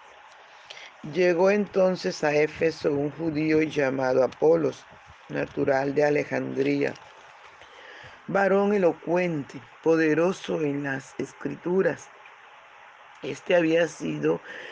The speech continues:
instruido en el camino del Señor, y siendo de espíritu fervoroso, hablaba y enseñaba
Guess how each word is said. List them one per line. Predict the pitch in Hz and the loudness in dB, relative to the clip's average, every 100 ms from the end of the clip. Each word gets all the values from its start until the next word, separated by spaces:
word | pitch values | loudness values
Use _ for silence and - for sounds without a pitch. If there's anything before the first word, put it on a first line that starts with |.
| - - | -18 -6
instruido | 190 - 202 190 175 180 190 | -6 -4 0 0 2 2 2
en | |
el | 180 147 | 2 0
camino | - 143 147 143 156 | 0 0 0 2 2
del | 156 | 2
Señor, | 151 160 143 139 139 143 147 - - - - - - | 0 -2 -2 0 0 0 -4 -14 -20 -20 -20 -20 -12
y | - | -12
siendo | - - 170 170 180 196 | -10 -4 -2 0 0 2
de | 180 | 0
espíritu | 151 - 160 160 151 143 | -2 -8 -6 -4 -4 -6
fervoroso, | 135 - 160 151 156 185 170 143 - 151 147 - - - - - - - | -6 0 2 2 0 0 0 0 -4 -14 -16 -20 -20 -20 -20 -20 -12 -4
hablaba | 151 151 175 196 202 202 | -2 0 2 2 2 2
y | 185 | 2
enseñaba | 156 147 151 143 151 156 160 165 | 0 0 -2 0 0 2 2 0